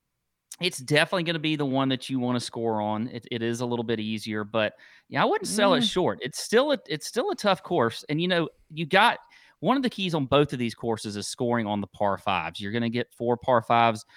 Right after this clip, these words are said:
Speaker 1: on each one, so I think that's gonna be por-, important. So for me, stats are gonna be par five scoring. I'm looking at course history and recent form,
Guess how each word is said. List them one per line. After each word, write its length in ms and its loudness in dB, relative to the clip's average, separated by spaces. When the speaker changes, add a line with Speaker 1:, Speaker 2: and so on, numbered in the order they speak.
Speaker 1:
on 120 -2
each 240 -2
one, 300 2
so 160 -2
I 60 0
think 180 -6
that's 220 -4
gonna 120 -4
be 120 -6
por-, 260 -12
important. 540 -4
So 200 2
for 140 -4
me, 240 4
stats 480 2
are 40 -6
gonna 100 0
be 100 0
par 260 2
five 240 2
scoring. 520 0
I'm 120 0
looking 280 4
at 80 -6
course 320 -2
history 360 -2
and 120 0
recent 340 -2
form, 420 2